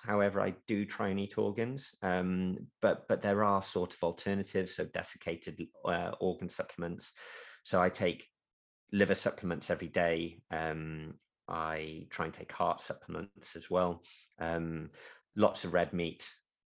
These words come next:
minimal carbs. Most of the carbs I eat tend to come from berries. Um, so,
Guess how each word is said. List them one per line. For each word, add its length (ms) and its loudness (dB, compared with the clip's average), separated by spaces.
minimal 360 4
carbs. 560 2
Most 260 2
of 60 -12
the 80 -6
carbs 420 2
I 80 4
eat 300 -4
tend 260 -4
to 80 -10
come 240 -6
from 300 -12
berries. 480 -2
Um, 640 -6
so, 580 -2